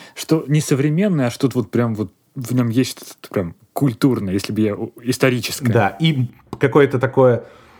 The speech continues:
Speaker 2: монументальное. Прям вот сложно вот описать словами, какие ощущения, но вот что-то вот прямо очень важное. Типа это, это не просто какая-то вот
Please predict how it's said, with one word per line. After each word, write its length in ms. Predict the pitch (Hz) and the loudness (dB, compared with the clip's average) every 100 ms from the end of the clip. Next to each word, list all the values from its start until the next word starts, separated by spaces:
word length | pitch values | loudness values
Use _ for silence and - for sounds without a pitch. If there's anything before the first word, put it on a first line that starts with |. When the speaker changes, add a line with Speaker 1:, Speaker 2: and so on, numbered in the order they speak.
| - | 0
Speaker 2:
монументальное. 960 | 131 147 151 143 127 135 110 95 92 | 4 6 4 4 4 2 2 0 -4
Прям 320 | 87 - 120 117 | -2 2 4 6
вот 320 | 117 - - _ _ - - _ - | 4 2 -14 _ _ -20 -20 _ -12
сложно 440 | - 175 147 117 | 4 6 6 2
вот 160 | 110 113 | 2 0
описать 400 | 117 120 135 123 | 0 4 4 4
словами, 420 | 127 120 113 98 | 4 4 4 2
какие 320 | 98 98 113 | -4 -2 0
ощущения, 400 | 110 - 143 170 | 0 2 4 4
но 100 | 110 | 4
вот 140 | 117 120 | 2 0
что-то 440 | - - 160 - | -6 2 2 4
вот 300 | 131 123 123 | 2 2 2
прямо 420 | - 113 113 107 98 | 2 4 4 2 0
очень 300 | 139 143 147 | 2 2 2
важное. 480 | 127 131 113 95 92 | 2 2 2 -2 -6
Типа 180 | 110 123 | -2 4
это, 240 | 131 147 139 | 4 4 2
это 200 | 156 156 | 2 2
не 120 | 139 | 0
просто 420 | 127 131 147 - | 2 4 4 2
какая-то 540 | 110 101 110 110 104 98 | -6 -2 2 4 2 -2
вот 260 | 92 92 | -4 -6